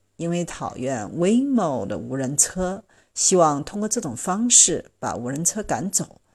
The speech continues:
至于开车跟踪，甚至是碰瓷的行为，也是屡有发生。最严重的就是拿枪瞄准安全员了。被枪瞄准的安全员米歇尔正在正常工作，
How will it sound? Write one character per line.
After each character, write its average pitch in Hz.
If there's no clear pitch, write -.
至 285
于 277
开 285
车 277
跟 294
踪， 294
甚 202
至 202
是 -
碰 311
瓷 -
的 131
行 -
为， -
也 143
是 -
屡 143
有 165
发 185
生。 226
最 302
严 233
重 359
的 185
就 165
是 151
拿 135
枪 262
瞄 131
准 -
安 214
全 -
员 -
了。 -
被 330
枪 330
瞄 294
准 247
的 147
安 226
全 233
员 170
米 196
歇 -
尔 214
正 180
在 151
正 302
常 -
工 151
作， 147